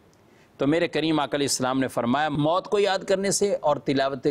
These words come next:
कुरान करने से ये पाकीज़गी नसीब हो जाएगी।" तो ये जितने भी असबाब, ये किसी न किसी तरह डायरेक्ट या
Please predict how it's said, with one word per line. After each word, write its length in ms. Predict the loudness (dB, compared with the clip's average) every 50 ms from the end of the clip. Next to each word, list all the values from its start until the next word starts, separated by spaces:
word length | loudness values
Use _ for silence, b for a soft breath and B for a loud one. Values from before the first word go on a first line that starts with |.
| -2 -2
कुरान 420 | -2 -2 -2 0 -2 -2 -2 -4 -6
करने 300 | -8 -10 -10 -10 -14 -18
से 1300 | -18 -18 -18 -20 _ _ _ _ _ _ _ _ _ _ _ _ _ _ _ _ _ _ _ -2 0
ये 360 | 2 2 2 2 0 -2 -6 -10 -20 _ _ -20 -12 _ -6
पाकीज़गी 480 | -6 -2 -2 -2 0 0 0 0 0
नसीब 380 | 0 0 -2 -2 -4 -6 -8 -10
हो 80 | -16 -18
जाएगी।" 260 | -18 -20 -20 -20 -20 _ _ _ _ _ -4
तो 60 | -2
ये 140 | 0 0 -2
जितने 360 | 0 -2 -2 0 0 0 2
भी 140 | 2 2 2
असबाब, 540 | 2 0 0 0 0 2 2 0 0 -4 -10 -20 -20 _ _ -10 -4
ये 160 | -2 0 0 -2
किसी 340 | -2 -2 -2 2 2 2 2
न 100 | 2 0
किसी 280 | 0 0 0 2 2 2
तरह 240 | 2 0 0 0 -2 -2 0
डायरेक्ट 480 | 0 0 2 0 0 -2 -4 -10 -20 -20 -20 _ _ _ _ _ _ -4
या 540 | 0 0 2 2 2 2 2 2 0 -2